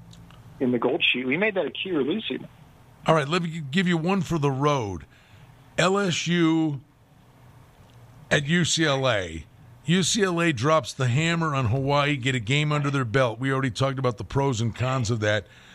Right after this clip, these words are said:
Speaker 2: but we get L S U three on the road, total sixty-five and a half.
Speaker 1: Yeah, it looks like a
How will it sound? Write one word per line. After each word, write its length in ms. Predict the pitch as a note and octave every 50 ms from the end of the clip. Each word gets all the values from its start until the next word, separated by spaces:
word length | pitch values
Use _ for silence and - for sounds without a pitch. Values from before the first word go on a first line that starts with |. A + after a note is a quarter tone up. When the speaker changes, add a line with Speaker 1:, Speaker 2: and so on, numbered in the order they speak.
| - - -
Speaker 2:
but 100 | - C3
we 100 | C#3 D3
get 300 | C#3 D3 D3 C3 C3+ C3+
L 180 | C3+ D3 D#3 D#3+
S 180 | D3 - - C#3+
U 200 | C#3+ C#3 C#3 B2+
three 320 | - - B2 C#3+ D3+ C#3+
on 140 | C3+ B2 A#2
the 100 | A2+ A2
road, 460 | A2+ A#2+ B2 B2+ B2+ B2+ B2 G#2+ A2+ - -
total 300 | - C3 C3+ C3 C3 A2+
sixty-five 680 | - - C3+ A2+ - - B2 G#2 - A#2+ A#2 A2+ A2
and 80 | G#2 G#2
a 40 | G2
half. 200 | F#2 E2 C2+ - - - - - - - - - - - - - - - -
Speaker 1:
Yeah, 420 | - F3+ F#3 G3 G3 G3+ G3+ G3+ G3
it 200 | F3+ F3+ F3+ F3
looks 280 | F#3 F#3 G#3+ A#3 A3+ -
like 180 | A#3+ A3 F#3 F#3+
a 80 | F3